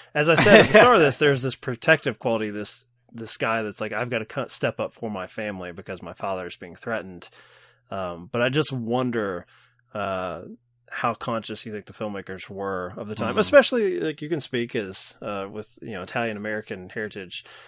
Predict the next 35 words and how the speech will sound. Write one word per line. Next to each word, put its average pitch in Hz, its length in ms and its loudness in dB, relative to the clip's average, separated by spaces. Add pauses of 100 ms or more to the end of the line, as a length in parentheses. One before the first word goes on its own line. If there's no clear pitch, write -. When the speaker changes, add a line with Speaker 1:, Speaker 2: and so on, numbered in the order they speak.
(160)
Speaker 1:
You 107 60 -8
know, 98 60 -6
I 117 120 -2
think 120 160 -4
there 123 120 -2
are 117 60 -2
some, 139 480 -2
like, - 160 -6
especially 127 340 -6
when 113 100 -4
The 107 40 -6
Sopranos 175 440 0
came 107 180 -6
out, 95 260 -6
that 98 160 -6
they 107 140 -6
were 104 260 -6 (100)
maybe 123 360 -4
uncomfortable 110 880 -6 (400)
with 98 480 -8 (500)
this - 240 -8
continued, 127 480 -2
Speaker 2:
Mm. 113 40 0
Speaker 1:
like, 107 160 -4
if 110 120 -6
we're 117 80 -4
gonna 123 160 -2
be 117 140 0
in 107 80 -6
pop - 260 -2
culture, 104 640 -4 (240)
we 104 160 -6
are 92 140 -6 (100)
criminals. 104 640 -2 (600)
Unf- 110 220 -10